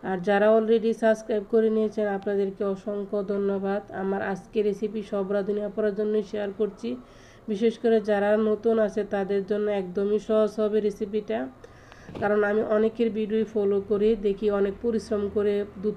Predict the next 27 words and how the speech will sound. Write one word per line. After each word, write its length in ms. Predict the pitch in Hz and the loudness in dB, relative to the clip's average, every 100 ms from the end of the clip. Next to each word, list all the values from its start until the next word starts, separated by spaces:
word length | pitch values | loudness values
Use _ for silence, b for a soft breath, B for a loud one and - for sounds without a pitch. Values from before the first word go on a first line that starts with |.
| - | -2
পুলি 180 | 196 | -2
পিঠাটা 360 | 202 208 202 202 | -2 -2 -2 -2
তৈরি 300 | 196 208 208 202 | 0 2 2 0
করে। 260 | 202 196 | -2 -2
তো 140 | 196 202 | -4 -4
আমি 260 | 196 208 | 0 0
যেভাবে 440 | 202 226 214 208 220 240 240 B B B B | 2 4 4 4 2 0 -6 B B B B
আপনাদের 280 | - 214 202 | -4 -2 -2
সাথে 260 | 220 214 | -2 -2
share 360 | 226 - 220 214 | -2 2 4 4
করব, 280 | 208 226 214 226 | 2 2 4 4
একদমই 720 | 220 196 190 214 220 233 262 - B B | 2 0 0 2 2 2 0 -8 B B
পরিশ্রম 520 | 247 226 220 233 220 214 | 2 2 2 0 0 2
কম 240 | 233 220 | 4 4
হবে, 320 | 214 214 214 220 | 4 2 2 2
আর 120 | 196 | 2
অল্প 340 | 214 208 208 | 4 4 2
সময়ে 420 | 208 214 202 208 226 | -2 -2 -2 2 2
একটা 280 | 214 208 208 | 0 -2 -4
পিঠা 280 | 208 208 202 | -4 -4 -2
তৈরি 280 | 220 214 | -2 -2
করে 300 | 208 208 202 | 0 0 0
নিতে 240 | 196 196 202 | -2 -4 -4
পারবেন। 320 | 196 196 202 - | -4 -4 -4 -4
একটা 320 | 202 202 220 | -6 -4 -4
পিঠা 300 | 208 214 220 | -2 -4 -2
এক 200 | 220 208 | -2 -2